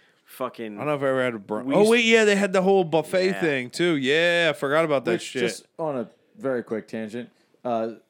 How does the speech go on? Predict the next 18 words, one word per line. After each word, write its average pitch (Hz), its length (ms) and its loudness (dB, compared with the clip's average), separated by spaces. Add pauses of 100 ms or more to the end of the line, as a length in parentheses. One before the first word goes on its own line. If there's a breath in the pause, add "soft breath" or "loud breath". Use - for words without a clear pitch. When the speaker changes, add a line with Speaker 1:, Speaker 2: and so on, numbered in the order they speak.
(120)
Speaker 3:
screw - 240 -6
you 135 160 -2
for 131 160 -6
not 117 180 -4
telling 113 220 -6
me 110 60 -8
that 107 100 -6
you 113 120 -6
were 107 80 -4
going 107 220 -4
to 104 60 -8
Morning 101 280 -6
Glory 104 320 -6
and 98 80 -8
not 98 160 -8
inviting 104 380 -6
me. 117 200 -6 (540)
Speaker 1:
When? 160 320 -16